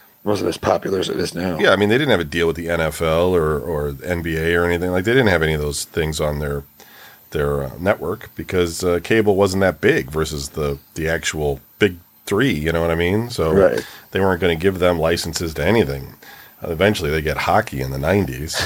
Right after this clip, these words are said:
Speaker 1: <laughs>
Speaker 2: Um, but, yeah, but then the, there was, but the, yeah, just one E S P N and, and, um,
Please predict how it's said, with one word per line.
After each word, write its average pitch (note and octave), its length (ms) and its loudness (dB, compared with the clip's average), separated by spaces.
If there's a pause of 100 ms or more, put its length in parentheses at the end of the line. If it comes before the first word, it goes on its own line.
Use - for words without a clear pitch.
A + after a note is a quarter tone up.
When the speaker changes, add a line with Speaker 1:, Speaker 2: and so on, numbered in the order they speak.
(120)
Speaker 1:
<laughs> - 60 -10 (260)
Speaker 2:
Um, C2+ 180 -12 (520)
but, D#2 220 0 (580)
yeah, G2+ 320 2
but E2 140 -6
then E2+ 160 2
the, E2 120 0
there D2 460 -12
was, D2 260 -10
but D2+ 160 -10
the, D#2 80 -10
yeah, D2+ 240 -4
just C#2+ 240 -10
one F2 320 0
E E2+ 160 -6
S G#2+ 160 4
P - 200 -8
N E2 340 0
and, C#2+ 300 -6
and, D2 360 -12
um, C#2 540 -10